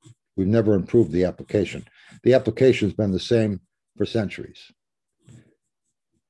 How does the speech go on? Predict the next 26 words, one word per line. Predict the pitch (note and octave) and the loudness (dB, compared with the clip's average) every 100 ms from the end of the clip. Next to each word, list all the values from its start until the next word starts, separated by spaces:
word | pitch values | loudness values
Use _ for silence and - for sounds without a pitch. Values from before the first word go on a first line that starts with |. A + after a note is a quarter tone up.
| _ - - - - | _ -20 -20 -18 0
We're | A#2+ | 4
using | B2+ A2+ A2+ | 4 4 0
the | |
same | - C3+ B2+ | 2 2 4
application | A#2+ A#2+ A#2+ A#2+ A#2+ A2+ | 2 0 0 0 0 -4
Jean-Baptiste | - A2+ G2+ G#2 - A#2+ A#2+ | -4 -6 -6 -8 -2 -2 0
Alliette | A#2+ G#2+ A2+ A#2+ G#2 | 0 2 2 0 -2
used | B2 A#2+ | -2 -2
in | G#2+ | -8
the | F2+ | -10
seventeen | - G#2+ G#2 - G2+ | -6 -6 -6 -6 -6
hundreds | G#2 B2 C3+ - _ _ _ _ - | -2 -2 -4 -10 _ _ _ _ -12
as | F#2 G2+ | -10 -6
we, | F#2 F2+ - | -6 -6 -8
as | F2+ | -8
we, | D2 E2 | -8 -10
that's | D2 D2 G2+ | -8 -6 -2
what | |
we | F2+ F2+ | -2 0
do | F2+ F2+ | 0 -2
today. | - - _ _ _ _ _ _ | -4 -10 _ _ _ _ _ _
We | F2+ F#2 | -2 0
make | G2+ | 0
a | D#2 | -2
card | - B2 B2+ | 0 2 2
spread, | - C#3+ C3 A2+ | 2 4 4 2